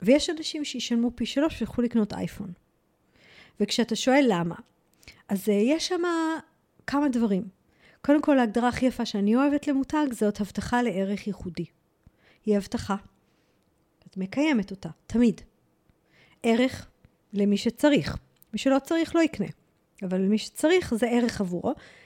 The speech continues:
וזה ח-, וזה ייחודי. אם זה לא ייחודי, זה תמיד יקבל את ה-, את, את, כאילו, אם, אם אנחנו, כל מה שאת צריכה זה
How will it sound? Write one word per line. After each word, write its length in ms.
וזה 200
ח-, 100
וזה 220
ייחודי. 540
אם 100
זה 120
לא 160
ייחודי, 460
זה 120
תמיד 380
יקבל 720
את 140
ה-, 240
את, 200
את, 180
כאילו, 180
אם, 240
אם 160
אנחנו, 440
כל 120
מה 80
שאת 160
צריכה 300
זה 260